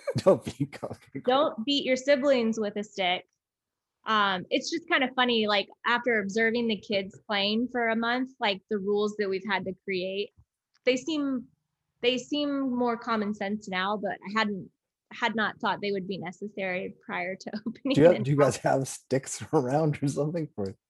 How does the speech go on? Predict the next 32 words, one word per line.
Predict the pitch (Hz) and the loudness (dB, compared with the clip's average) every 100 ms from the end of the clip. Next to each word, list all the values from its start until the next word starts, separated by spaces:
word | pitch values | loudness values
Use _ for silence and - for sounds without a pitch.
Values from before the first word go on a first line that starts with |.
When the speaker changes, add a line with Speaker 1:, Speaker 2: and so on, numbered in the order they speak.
| - | 0
Speaker 2:
Well, | 302 | 0
we | 277 294 | 4 2
have, | 311 | 4
like, | 302 254 | 2 2
a | 220 | 0
ring | 208 240 370 254 | 0 0 -2 -4
toss | 196 175 - - | -4 -4 -8 -12
game, | 170 156 160 190 | -10 -8 -8 -6
Speaker 1:
Ah, | 196 185 | -4 -2
Speaker 2:
and | 214 | 0
Speaker 1:
there | 214 | -2
Speaker 2:
they | |
Speaker 1:
you | 214 | -2
go. | - | -2
Speaker 2:
take | 285 285 | -2 -2
the | 254 | 0
ring | 240 320 | 0 0
toss | 302 226 226 | 0 -2 -2
game | 220 214 | -4 -2
and | 202 202 | -4 -6
they | |
use | 196 226 240 | -6 -6 -6
it | 240 | -6
as | 208 | -6
a | 180 | -8
bat, | 175 226 - - _ _ - | -6 -4 -4 -8 _ _ -6
and | - | 0
they | 269 | 2
Speaker 1:
Mm. | 254 190 | 2 -2
Speaker 2:
beat | 226 | -4
up | 196 - 247 | -6 -6 -6
Cupcake, | - - 156 | -6 -8 -10